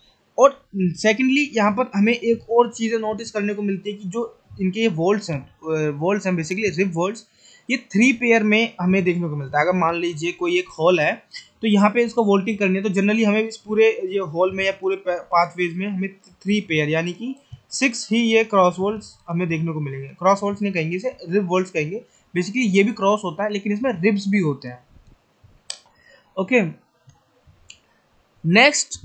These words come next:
जो है flying buttress, ये एक बहुत ही ज़्यादा important feature है किसी भी gothic building का, और ये सिर्फ gothic building में ही देखने को मिलता है। Flying buttress basically क्या है, एक buttress है जो कि outer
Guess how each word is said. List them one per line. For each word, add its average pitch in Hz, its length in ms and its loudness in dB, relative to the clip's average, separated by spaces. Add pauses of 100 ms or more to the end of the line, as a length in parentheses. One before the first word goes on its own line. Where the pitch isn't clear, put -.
(100)
जो 233 200 4
है 226 240 4
flying 190 420 2
buttress, 139 580 -6
ये 262 120 -2
एक 185 420 0
बहुत 233 360 0
ही 240 140 2
ज़्यादा 190 360 2
important 196 480 0
feature 190 320 -4
है 185 160 -2
किसी 185 300 -10
भी 185 100 -6
gothic 170 320 -4
building 160 280 -2
का, 175 300 -8 (360)
और 170 200 6
ये 185 240 0
सिर्फ 233 200 -4
gothic 175 360 0
building 180 320 2
में 185 80 2
ही 202 120 4
देखने 165 320 0
को 160 140 -6
मिलता 135 360 -4
है। 131 120 -16 (480)
Flying 233 260 4
buttress 233 300 0
basically 208 480 -2
क्या 214 120 4
है, 220 200 2
एक 202 200 -4
buttress 190 440 -2
है 233 260 -2
जो 202 160 4
कि 277 300 -4 (280)
outer 202 540 6